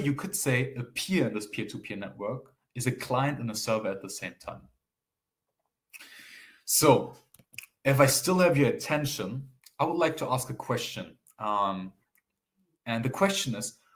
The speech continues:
why would you ever prefer a client-server model over a peer-to-peer network or the other way around? Can you imagine, let me ask this question, when a peer-to-peer network might be smarter?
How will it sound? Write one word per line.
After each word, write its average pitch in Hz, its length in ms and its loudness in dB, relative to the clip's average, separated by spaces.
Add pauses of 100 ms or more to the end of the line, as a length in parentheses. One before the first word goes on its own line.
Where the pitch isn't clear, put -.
(120)
why 156 100 10
would 220 240 4
you - 80 0
ever 151 260 0
prefer 123 720 0
a 117 60 -8
client-server 120 800 2
model 104 360 -2
over 104 280 -4
a 98 60 -8
peer-to-peer - 640 -2
network 92 400 -8 (400)
or 123 100 -2
the 117 140 0
other 113 160 0
way 104 160 -2
around? 98 400 -4 (340)
Can 165 160 2
you 190 120 2
imagine, 143 640 0 (240)
let 151 160 -2
me 135 60 2
ask 127 180 0
this 139 140 0
question, 101 400 -8 (100)
when 151 220 -2
a 151 60 2
peer-to-peer 156 640 -2
network 131 380 -2
might 117 260 -2
be 113 80 -8
smarter? 95 460 -6